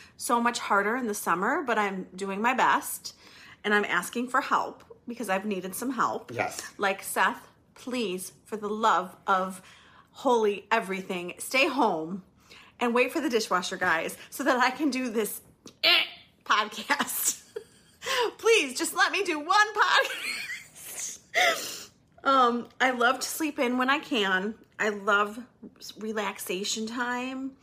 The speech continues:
Speaker 1: I love summer reading in my hammock outside. It's like a dream. I think that there's a lot of stuff I'm doing right.
Speaker 2: You are. I,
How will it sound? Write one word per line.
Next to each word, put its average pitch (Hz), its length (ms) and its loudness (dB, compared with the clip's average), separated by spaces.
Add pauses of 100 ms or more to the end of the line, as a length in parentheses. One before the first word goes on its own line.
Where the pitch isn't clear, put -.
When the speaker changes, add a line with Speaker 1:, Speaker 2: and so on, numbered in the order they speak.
(420)
Speaker 1:
I 214 140 0
love 202 280 0
summer 214 300 -2
reading 196 500 -6
in 226 240 -8
my 190 140 -6
hammock 202 440 -6
outside. 196 600 -2
It's 190 160 -8
like 190 160 -8
a 180 60 -4
dream. 180 880 -8 (520)
I 247 120 -4
think 381 320 -4
that 415 160 -6
there's 370 180 -4
a 277 40 -2
lot 262 300 0
of - 60 -2
stuff 247 260 -6
I'm 233 140 -2
doing 208 360 -6
right. 170 280 -8
Speaker 2:
You 165 160 0
are. - 400 0
I, 87 300 -8